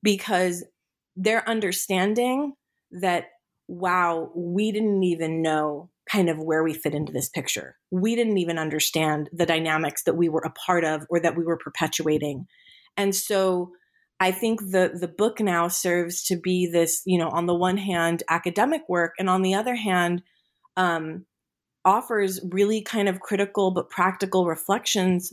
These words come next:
for the industry that I worked in for so many years, and that my friends and colleagues continue to, um, to work in and, and to build. And so, you know, my hope is that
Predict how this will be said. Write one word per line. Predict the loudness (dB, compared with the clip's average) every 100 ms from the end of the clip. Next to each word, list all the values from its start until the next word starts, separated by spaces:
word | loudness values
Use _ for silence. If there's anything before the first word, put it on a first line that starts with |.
| -4
for | 0 0
the | 0
industry | 0 0 0 0 0
that | 0 0
I | 0 0
worked | -2 -4 0
in | 0
for | 0
so | -2 0
many | 0 0 -2
years, | 0 0 -2 -8 _ _ -14 -2
and | 0 2
that | 0
my | -2
friends | 0 0 0
and | -2
colleagues | 0 0 2 0 -4
continue | -4 -2 0 2 0 -2 -4
to, | -2 0 0 -2
um, | -2 -2 -2 -8 _ _ _ _ -4
to | 0 0
work | 0 -2 0
in | -2 0 -2
and, | 0 0 0 0
and | 0 0
to | -2
build. | 0 0 0 -2 -4
And | -4 -2
so, | -2 0 2 0 -2 -16 -20 _ _ _
you | -2 0
know, |
my | 0 -2
hope | 0 2 2 -2
is | -4
that | 0 2 2